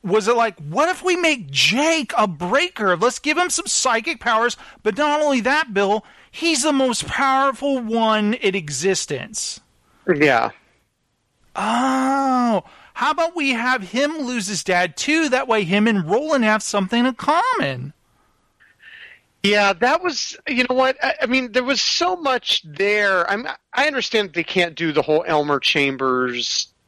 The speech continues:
Speaker 2: asshole, uh, father storyline, but that was like, that was, that was just so lazy to do the, oh, the hero, the hero firefighter.
Speaker 1: Yeah, and if,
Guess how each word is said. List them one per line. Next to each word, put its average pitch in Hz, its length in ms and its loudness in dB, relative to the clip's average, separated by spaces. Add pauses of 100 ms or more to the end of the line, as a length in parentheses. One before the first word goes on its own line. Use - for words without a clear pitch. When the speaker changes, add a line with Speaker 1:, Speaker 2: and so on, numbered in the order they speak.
(160)
Speaker 2:
asshole, 143 960 0 (1300)
uh, 139 320 2
father 139 580 0
storyline, 131 960 0
but 135 300 0 (1040)
that 220 320 0
was 175 220 -4
like, 135 260 0 (120)
that 175 240 2
was, 139 420 -12
that 180 100 4
was 147 180 -2
just - 160 -4
so 165 320 2
lazy 123 760 0
to - 120 -6
do 135 240 0
the, 127 340 0
oh, 143 300 2
the 127 140 -2
hero, 139 760 2 (380)
the 170 80 0
hero 208 340 2
firefighter. 131 1000 0 (1160)
Speaker 1:
Yeah, 196 340 0
and 196 180 0
if, - 120 -6